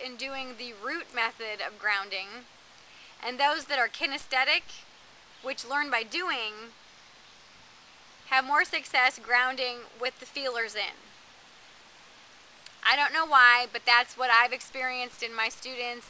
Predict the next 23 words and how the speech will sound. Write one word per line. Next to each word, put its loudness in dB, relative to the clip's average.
and -6
in, -12
in -10
my 2
practice, 0
um, 2
with -8
those 0
that 0
I've, 2
I've 0
done 0
this -6
exercise -4
with. -10
If -10
you 2
have 10
a -2
different -2
method 2
of -4
grounding, -2